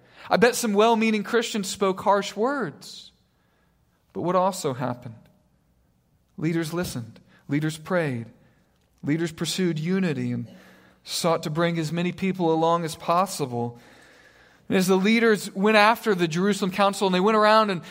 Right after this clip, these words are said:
visited some city, cities and spreading unity and hope in Jesus, what do we read in Acts chapter sixteen, verse five? This summary verse, this chorus.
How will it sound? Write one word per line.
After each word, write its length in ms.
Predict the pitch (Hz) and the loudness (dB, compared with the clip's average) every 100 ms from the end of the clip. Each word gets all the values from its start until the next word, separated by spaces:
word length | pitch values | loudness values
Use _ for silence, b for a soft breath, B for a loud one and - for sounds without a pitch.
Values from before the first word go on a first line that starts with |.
| - | -2
visited 400 | 170 214 214 196 | 0 2 0 -2
some 160 | 190 | -4
city, 480 | 180 - 226 208 180 | -2 0 2 2 -2
cities 420 | - 226 226 220 | -2 0 2 2
and 80 | 160 | 0
spreading 440 | 151 - 214 202 185 B - | -4 2 2 2 -4 B -2
unity 460 | 185 226 214 202 | 2 4 2 2
and 80 | 165 | 0
hope 320 | 214 214 220 | 2 2 2
in 100 | 175 | -4
Jesus, 440 | 156 208 208 160 160 | -2 0 0 -2 0
what 100 | 247 | 0
do 60 | |
we 100 | 311 | 0
read 240 | 262 247 220 | -2 -2 0
in 80 | |
Acts 220 | 202 196 - | 0 0 -2
chapter 400 | 190 180 170 160 B B B B B B | -4 -4 -8 -10 B B B B B B
sixteen, 640 | - - 208 - 202 190 | -4 -2 -2 -4 -2 0
verse 260 | 175 170 165 | 0 -2 -2
five? 560 | - 170 180 196 180 156 | 0 2 2 0 -4 -4
This 140 | 180 | -2
summary 440 | - 196 175 156 | -2 -2 -2 -2
verse, 280 | 127 127 123 | -4 -4 -6
this 200 | - 160 | -6 -8
chorus. 760 | - 180 151 131 - - - | -6 -4 -2 -4 -12 -20 -20